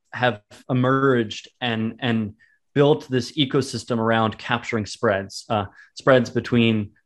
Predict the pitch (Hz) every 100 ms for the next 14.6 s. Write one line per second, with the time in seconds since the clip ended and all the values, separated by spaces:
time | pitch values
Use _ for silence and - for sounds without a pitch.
0 | _ 113 127 123 120 - 113 110 107 -
1 | 110 101 110 - 104 98 110 - 123 113
2 | 92 - - 131 135 185 165 147 - 120
3 | 104 - _ 147 139 - 185 113 107 127
4 | - 127 147 143 131 123 117 127 120 131
5 | - 127 113 - 180 143 131 131 131 127
6 | 123 117 131 117 - 117 113 135 120 113
7 | 113 117 113 107 101 110 - - - -
8 | - - - 120 117 117 - _ - 156
9 | 151 131 - - _ - 160 165 165 -
10 | - 202 233 233 196 135 135 131 - 107
11 | 98 107 110 127 131 131 160 - 139 131
12 | 131 135 127 127 120 113 117 113 110 104
13 | - 170 180 175 147 131 - 170 156 139
14 | 120 135 127 135 127